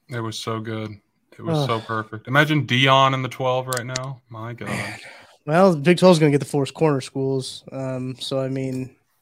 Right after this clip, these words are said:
Speaker 2: Brett Yormark said he wanted to be in, uh, a, all four time
Speaker 1: All
Speaker 2: zones or
Speaker 1: four,
Speaker 2: something like
Speaker 1: baby.
Speaker 2: that. Yeah, <laughs> that's, that's, listen, Yormark's a baller. He had the Bape.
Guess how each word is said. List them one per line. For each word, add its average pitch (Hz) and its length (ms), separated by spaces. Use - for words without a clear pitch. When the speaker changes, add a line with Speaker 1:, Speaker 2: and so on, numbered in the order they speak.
Speaker 2:
Brett 147 160
Yormark 156 360
said 143 120
he 135 80
wanted 135 220
to 135 80
be 143 180
in, 143 200
uh, 143 240
a, 151 80
all 147 140
four 160 220
time 156 240
Speaker 1:
All 147 140
Speaker 2:
zones 127 40
or 127 40
Speaker 1:
four, 175 180
Speaker 2:
something 151 140
like 160 80
Speaker 1:
baby. 160 160
Speaker 2:
that. 135 140
Yeah, 165 420
<laughs> - 60
that's, 165 240
that's, 185 340
listen, 196 400
Yormark's 240 440
a 151 60
baller. 165 420
He 208 80
had 240 180
the 170 80
Bape. 151 400